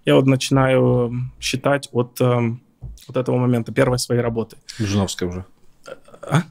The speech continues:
Speaker 2: Джуновская работа первая.
Speaker 1: Да, да, ну, когда в команде.
Speaker 2: Мгм.
Speaker 1: И вот, собственно, э, мораль этой, э, басни такова, что, э, если есть возможность, начинать всегда в команде.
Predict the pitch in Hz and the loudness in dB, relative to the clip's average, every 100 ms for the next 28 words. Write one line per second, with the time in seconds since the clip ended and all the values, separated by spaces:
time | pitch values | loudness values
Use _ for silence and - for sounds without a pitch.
0 | - 120 110 117 98 - 92 92 - - | -4 0 4 4 4 -2 -4 -4 -4 -4
1 | 95 98 139 127 113 127 113 135 135 135 | -2 0 2 2 0 -6 -2 -2 0 2
2 | 131 123 127 123 113 110 120 - 107 135 | 0 0 0 0 0 -4 -8 -4 0 2
3 | 143 139 - 143 131 127 127 120 127 131 | 2 0 0 2 2 4 0 0 2 6
4 | 135 139 151 139 127 135 127 131 123 127 | 4 2 -2 -2 -2 0 0 -2 -4 -2
5 | 123 131 127 101 131 131 127 - 127 123 | 0 -2 -4 -6 0 0 0 -2 -2 -2
6 | 113 135 143 175 196 - 143 127 123 - | -2 -4 -2 -2 -2 -2 2 4 4 -2
7 | - _ 131 131 - 90 - - - _ | -20 _ -4 -4 -4 -12 -20 -20 -20 _
8 | - 131 139 151 147 147 143 135 131 165 | -10 -4 4 4 6 4 4 4 2 0
9 | 151 - - - 127 127 143 143 - 127 | 0 -4 -10 0 0 2 2 0 0 0
10 | 120 127 - 123 117 104 107 | 0 0 0 0 0 -4 -8